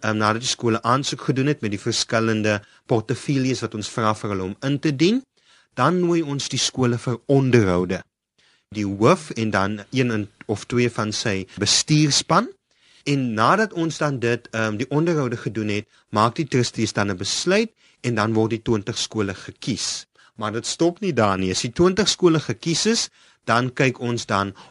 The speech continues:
ons vra dan die skole om vyftien leerders vir ons te identifiseer. En uit daardie vyftien leerders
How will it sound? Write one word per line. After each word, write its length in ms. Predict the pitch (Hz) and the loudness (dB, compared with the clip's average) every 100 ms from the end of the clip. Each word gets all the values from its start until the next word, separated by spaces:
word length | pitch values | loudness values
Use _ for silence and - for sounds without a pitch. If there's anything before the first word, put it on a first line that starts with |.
| - | -8
ons 220 | 117 120 | -6 -6
vra 300 | - 131 123 | -4 2 2
dan 160 | 113 110 | 2 0
die 80 | |
skole 340 | 110 - 135 120 | -2 0 2 2
om 120 | 107 | -2
vyftien 560 | - 143 139 127 107 98 | 0 2 2 -2 -2 0
leerders 600 | 113 151 165 170 156 - | 2 2 4 4 2 -2
vir 180 | 139 131 | -8 -4
ons 300 | 131 127 - | -2 -2 -4
te 80 | |
identifiseer. 1080 | 120 104 104 98 98 - - - 143 175 269 - _ _ _ _ | -6 -4 -4 -4 -10 -10 -4 0 4 6 4 -2 _ _ _ _
En 180 | 120 - | -2 2
uit 180 | 180 160 | 4 6
daardie 360 | 120 120 123 | 6 4 2
vyftien 480 | 120 139 127 - 117 | -2 -2 -2 -2 0
leerders 520 | 107 113 110 110 107 | 4 4 4 2 0